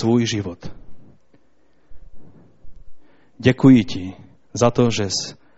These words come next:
prolil svou krev za mé hříchy. Přijímám zodpovědnost za své hříchy před tvou tváří.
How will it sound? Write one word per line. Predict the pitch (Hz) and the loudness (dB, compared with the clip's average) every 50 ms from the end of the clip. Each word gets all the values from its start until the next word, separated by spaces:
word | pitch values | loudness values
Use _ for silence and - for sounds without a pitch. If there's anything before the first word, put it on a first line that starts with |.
| _ - - - - - | _ -14 -14 -14 -12 -2
prolil | - - 120 117 117 120 117 | 4 6 8 8 8 6 2
svou | - - - - 117 123 | 0 0 2 2 2 2
krev | 120 - - 107 95 87 82 | 2 0 -2 -4 -4 -4 -6
za | 98 - 98 92 | -6 -6 -6 -4
mé | 95 104 107 104 | -2 -2 -2 -2
hříchy. | 98 95 98 104 101 95 - - 95 - - - - - - - - - - - - - _ _ _ _ _ - - - - - - - - - - - _ _ _ _ _ _ _ _ _ - - - - - | -4 -4 -4 -6 -6 -6 -8 -10 -12 -12 -14 -14 -14 -14 -14 -12 -12 -14 -14 -14 -16 -20 _ _ _ _ _ -14 -14 -14 -14 -14 -14 -14 -14 -18 -20 -20 _ _ _ _ _ _ _ _ _ -14 -14 -14 -12 -6
Přijímám | - - - 143 143 143 143 139 139 131 123 | -4 -2 0 2 2 4 4 4 4 2 2
zodpovědnost | - 135 135 - - - 139 127 123 110 98 95 95 92 90 | 2 2 0 2 2 2 2 2 2 0 -2 -4 -6 -8 -6
za | 98 101 | -4 -4
své | - - - 120 117 | -4 -2 0 0 0
hříchy | 113 110 98 101 113 117 120 - - - | 0 -2 -2 -2 0 0 0 -2 -4 -8
před | - - - 110 - | -10 -10 -10 -10 -10
tvou | - - 113 107 | -6 -4 -4 -4
tváří. | - - 107 101 101 101 - - - | -2 -2 -4 -2 -2 -4 -6 -8 -10